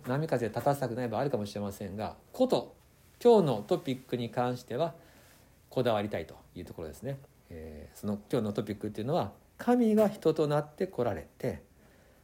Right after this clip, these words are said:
私の罪を許された。この教えに関しては、とことんこだわりたいと。もうヨハネが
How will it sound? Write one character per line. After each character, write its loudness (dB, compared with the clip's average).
私 2
の 2
罪 -4
を 0
許 -2
さ -8
れ -10
た。 -20
こ 2
の 6
教 2
え -4
に -6
関 -2
し -12
て -4
は、 -2
と -2
こ -2
と 0
ん -2
こ 2
だ 2
わ 2
り -4
た -8
い -10
と。 -20
も -10
う -2
ヨ 0
ハ 0
ネ -2
が -4